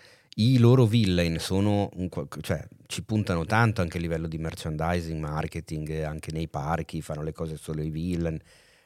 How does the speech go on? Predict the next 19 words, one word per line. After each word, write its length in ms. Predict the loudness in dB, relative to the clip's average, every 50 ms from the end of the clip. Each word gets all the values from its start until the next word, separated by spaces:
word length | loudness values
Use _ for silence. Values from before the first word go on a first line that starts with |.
| _ _ _
Ad 140 | 0 4 4
Halloween 480 | 6 6 6 6 6 6 6 4 4 2
è 100 | 0 -2
tutto 300 | -6 -8 -6 -4 -4 -4
dedicato 600 | -4 -4 -4 -4 -2 0 0 0 0 0 -2 -2
ai 60 | 0
villain 460 | 0 0 2 2 2 2 2 2 2
e, 180 | 2 0 0 -2
e 120 | -4 -6
c'è 260 | -4 -2 0 2 2 2
la 140 | 0 -2 -4
solita, 520 | -6 -4 -4 -2 -2 -4 -4 -4 -4 -2
la, 220 | -2 -4 -4 -4 -6
la 160 | -6 -6 -6
Regina 320 | -8 -8 -4 -2 0 2 2
di 120 | 0 2
Cuori, 420 | 2 2 4 4 4 2 0 -2 -6 _
Capitan 400 | -10 -8 -8 -4 -2 0 2 2
Uncino, 680 | 2 2 0 0 -2 -2 0 0 0 0 -2 -4 -6